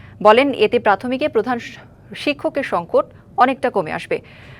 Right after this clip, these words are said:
দুপুরে রংপুর শিল্পকলা একাডেমি অডিটোরিয়ামে প্রাথমিক শিক্ষার মানোন্নয়ন ও জেলার স্টেক হোল্ডারের সাথে মতবিনিময় শেষে সাংবাদিকদের তিনি এ কথা বলেন। এ সময় উপদেষ্টা বলেন, চরাঞ্চল ও দুর্গম এলাকার শিক্ষার্থীদের শিক্ষার সুযোগ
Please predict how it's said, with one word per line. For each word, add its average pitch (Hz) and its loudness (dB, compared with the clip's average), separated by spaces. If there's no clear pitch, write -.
দুপুরে 240 2
রংপুর 214 4
শিল্পকলা 294 2
একাডেমি 269 0
অডিটোরিয়ামে 226 -2
প্রাথমিক 202 -4
শিক্ষার 202 -6
মানোন্নয়ন 180 -4
ও 196 -2
জেলার 190 0
স্টেক 269 4
হোল্ডারের 208 0
সাথে 190 -4
মতবিনিময় 202 -4
শেষে 175 -8
সাংবাদিকদের 214 2
তিনি 185 0
এ - 2
কথা 208 2
বলেন। 165 -2
এ - 2
সময় 285 4
উপদেষ্টা 294 2
বলেন, 302 4
চরাঞ্চল 277 4
ও - 6
দুর্গম 247 2
এলাকার 202 2
শিক্ষার্থীদের 254 -4
শিক্ষার 208 -4
সুযোগ 175 -8